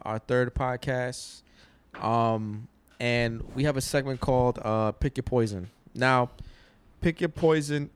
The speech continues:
is a segment that we do where we have a whole bunch of topics and we put them into a random generator that we found online, and then we press the button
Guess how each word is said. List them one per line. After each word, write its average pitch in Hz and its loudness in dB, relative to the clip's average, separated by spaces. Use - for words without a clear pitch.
is 123 -4
a 117 0
segment 127 -2
that 113 -4
we 120 -4
do 120 0
where 113 2
we 117 -2
have 113 -4
a 101 -4
whole 120 -2
bunch 127 -2
of 127 -4
topics - -6
and 120 -2
we 120 0
put 139 -4
them 127 -6
into 120 -2
a 107 0
random 123 -4
generator 110 -2
that 98 -2
we 104 -6
found 110 -2
online, 104 -2
and 104 -2
then 95 -2
we 101 -6
press 165 2
the 143 2
button 143 2